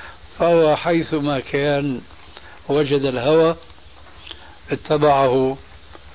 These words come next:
كما قال الشاعر، يمكن ما أدري أحفظ البيت بتمامه أو لا: "وما أنا إلا من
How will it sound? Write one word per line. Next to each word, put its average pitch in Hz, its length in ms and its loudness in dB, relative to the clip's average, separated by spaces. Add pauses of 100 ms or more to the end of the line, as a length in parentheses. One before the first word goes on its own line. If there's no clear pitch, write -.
(360)
كما 156 280 0
قال 147 300 2
الشاعر، 131 500 0
يمكن 123 540 -4 (840)
ما 123 200 -4
أدري 127 300 -4
أحفظ 123 300 -4
البيت 120 400 -4
بتمامه 131 600 -4
أو 131 380 -6
لا: 135 260 0 (600)
"وما 160 540 0
أنا 156 240 0
إلا 151 560 0
من 147 460 -2